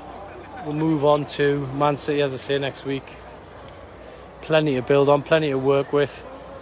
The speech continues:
and we'll see what happens in the,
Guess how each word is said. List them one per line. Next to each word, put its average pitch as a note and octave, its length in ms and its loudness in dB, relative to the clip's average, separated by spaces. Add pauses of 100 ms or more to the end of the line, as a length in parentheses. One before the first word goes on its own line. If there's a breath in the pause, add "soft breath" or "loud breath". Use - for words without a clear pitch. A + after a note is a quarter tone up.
(360)
and C3+ 400 0 (640)
we'll C3+ 80 -6
see C#3 200 -2
what C3 160 2
happens C#3 240 -2
in C3 120 2
the, C3 200 2